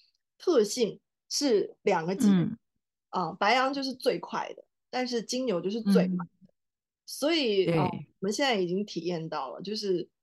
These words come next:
Speaker 1: 感觉就是一种，一，呃，一片叫好，大家很开心的时候，突然间就是开始出现反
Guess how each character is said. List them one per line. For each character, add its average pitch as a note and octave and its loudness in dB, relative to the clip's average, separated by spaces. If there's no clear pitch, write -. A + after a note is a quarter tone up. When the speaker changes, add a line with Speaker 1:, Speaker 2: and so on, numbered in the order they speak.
Speaker 1:
感 F3+ 0
觉 F#3 4
就 B3+ -2
是 B3+ -2
一 A#3+ -2
种， F3 -4
一， F#3+ -6
呃， F3 2
一 A#3+ -4
片 B3 2
叫 A3 0
好， F3 -4
大 G3 0
家 G#3+ 2
很 F#3+ -2
开 G3 -2
心 G3 -4
的 F#3 -4
时 F3 -4
候， F3 -2
突 A#3+ -2
然 F3 2
间 F3+ -2
就 F#3 -4
是 F3+ -6
开 F#3+ -2
始 - -8
出 - -8
现 F3 -6
反 - -10